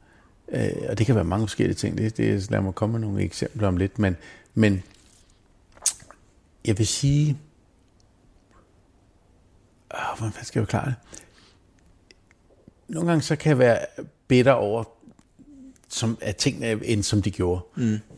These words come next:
Speaker 1: Men mennesket har vel en, en,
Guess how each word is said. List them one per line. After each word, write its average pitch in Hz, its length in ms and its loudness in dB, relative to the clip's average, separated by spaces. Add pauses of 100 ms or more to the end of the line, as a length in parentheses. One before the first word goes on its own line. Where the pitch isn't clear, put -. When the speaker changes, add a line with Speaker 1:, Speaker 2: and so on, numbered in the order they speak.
(280)
Speaker 1:
Men 110 500 2 (1160)
mennesket 156 400 2
har 139 180 6
vel 127 300 4
en, 123 260 -6
en, 113 280 -6